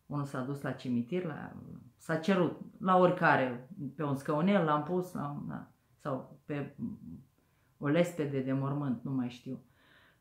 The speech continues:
N-am vrut, n-am vrut, da? Am fost ghidată să fac asta și ăsta a rămas la mine. Dar nu e inel,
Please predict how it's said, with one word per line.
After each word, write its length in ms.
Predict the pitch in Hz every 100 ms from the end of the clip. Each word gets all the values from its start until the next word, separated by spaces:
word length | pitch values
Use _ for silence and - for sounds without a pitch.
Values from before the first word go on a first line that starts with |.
| _ _ _ - -
N-am 280 | 185 190
vrut, 240 | 165 160 139
n-am 240 | 151 135
vrut, 220 | 127 120
da? 320 | 117 135 139 -
Am 80 | 147
fost 240 | 165 151
ghidată 440 | 139 139 139 135 135
să 140 | -
fac 300 | - 127 127
asta 300 | 156 165 196
și 160 | - 190
ăsta 220 | 190 196
a 60 |
rămas 340 | 190 196 196 190
la 160 | 185
mine. 480 | 180 185 147 120 - _ _ _
Dar 220 | - 160
nu 120 | 175 220
e 120 | 220
inel, 600 | 208 196 185 156 131